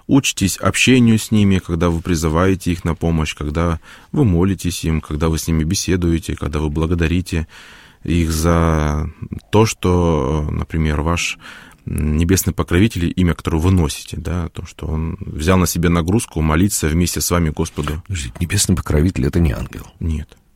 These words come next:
Speaker 2: Это святой.
Speaker 1: Ну да.
Speaker 2: У меня вот святой благоверный князь
Speaker 1: Да.
Speaker 2: Александр
Speaker 1: Да,
Speaker 2: Невский.
Speaker 1: поэтому Александр Невский, вот представьте
Speaker 2: Он же
Speaker 1: себе,
Speaker 2: не ангел.
Speaker 1: он же не ангел. Вот к-, когда вас крестили в честь него, да, то есть такое мнение, что, э,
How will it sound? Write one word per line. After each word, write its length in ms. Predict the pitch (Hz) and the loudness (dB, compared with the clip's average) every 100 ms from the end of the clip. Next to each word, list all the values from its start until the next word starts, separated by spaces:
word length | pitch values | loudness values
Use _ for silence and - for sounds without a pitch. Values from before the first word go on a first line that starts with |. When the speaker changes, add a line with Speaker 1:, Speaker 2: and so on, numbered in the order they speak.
| - | -10
Speaker 2:
Это 380 | 58 104 - | -8 -6 -6
святой. 380 | - 127 135 113 | 0 2 2 2
Speaker 1:
Ну 100 | 123 | 2
да. 120 | 120 | 2
Speaker 2:
У 100 | 76 67 | 0 -2
меня 240 | 65 87 | 0 2
вот 140 | 120 | 2
святой 720 | - - - - - - - 92 | -2 -10 -10 -10 -10 -8 -2 0
благоверный 720 | 78 60 58 71 87 67 50 | 0 -2 -2 0 0 -2 -6
князь 460 | - - 76 76 - | -10 -6 -4 -4 -6
Speaker 1:
Да. 60 | |
Speaker 2:
Александр 420 | 57 - 69 67 | -8 -6 -4 -2
Speaker 1:
Да, 100 | 82 76 | -2 -2
Speaker 2:
Невский. 140 | 71 | -2
Speaker 1:
поэтому 300 | 87 92 98 | 0 2 2
Александр 320 | 90 117 104 | 2 2 2
Невский, 320 | 117 190 - 90 | 4 2 0 -2
вот 200 | 85 - | -2 -2
представьте 280 | 95 85 90 | -4 2 6
Speaker 2:
Он 80 | 123 | 8
же 80 | 127 | 8
Speaker 1:
себе, 60 | |
Speaker 2:
не 60 | 113 | 6
ангел. 440 | 78 69 52 50 - | 6 2 -2 -8 0
Speaker 1:
он 140 | 120 | 2
же 100 | 117 | 4
не 80 | 107 | 4
ангел. 260 | 80 78 87 | 4 2 0
Вот 140 | 104 | 0
к-, 40 | - | -2
когда 380 | 82 92 95 104 | -2 0 4 4
вас 280 | 92 101 - | 4 2 -2
крестили 400 | - 95 - 156 | -4 -4 0 0
в 60 | 110 | 2
честь 260 | - 82 - | 0 -4 -2
него, 260 | 85 73 76 | -2 -2 -6
да, 280 | 76 107 113 - - - _ | -4 -6 -8 -18 -20 -20 _
то 440 | 87 127 117 62 - - - - - _ - | 0 2 2 -2 -6 -14 -20 -20 -20 _ -2
есть 220 | 92 82 | 0 0
такое 240 | 78 - | -2 0
мнение, 560 | 80 98 127 95 80 76 | 2 4 4 4 2 -2
что, 400 | - - 73 73 - - - - - | -4 -4 -4 -4 -8 -20 -20 -14 -6
э, 540 | 78 76 76 78 78 | -2 -2 -2 -2 -4